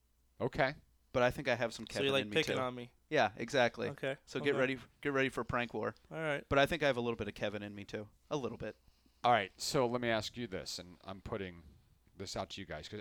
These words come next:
Speaker 1: I'm the guy who didn't watch The
Speaker 2: Yeah,
Speaker 1: Office.
Speaker 2: you loser.
Speaker 1: I know. I've, I've seen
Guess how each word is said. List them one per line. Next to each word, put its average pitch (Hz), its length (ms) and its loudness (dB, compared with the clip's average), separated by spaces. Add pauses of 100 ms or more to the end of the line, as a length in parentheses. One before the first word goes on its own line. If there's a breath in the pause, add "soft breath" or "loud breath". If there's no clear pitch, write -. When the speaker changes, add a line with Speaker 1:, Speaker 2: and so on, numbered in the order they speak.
Speaker 1:
I'm 120 240 2
the 120 80 -2
guy 104 300 0
who 95 100 -4
didn't 87 140 -8
watch 76 240 -10
The 71 160 -12
Speaker 2:
Yeah, 107 160 2
Speaker 1:
Office. 95 180 -8
Speaker 2:
you 110 220 -10 (160)
loser. 107 640 -8
Speaker 1:
I 90 200 -2
know. 71 200 -10 (260)
I've, 104 260 -2
I've 110 180 -4
seen 117 440 -4